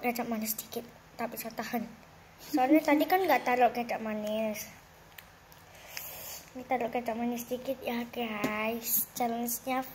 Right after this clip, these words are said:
fail berarti. Berarti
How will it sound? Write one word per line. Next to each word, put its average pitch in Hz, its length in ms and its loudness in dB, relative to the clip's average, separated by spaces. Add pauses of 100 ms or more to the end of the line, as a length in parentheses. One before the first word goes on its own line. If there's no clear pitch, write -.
fail 349 320 8 (160)
berarti. 226 400 -4 (1800)
Berarti 277 200 2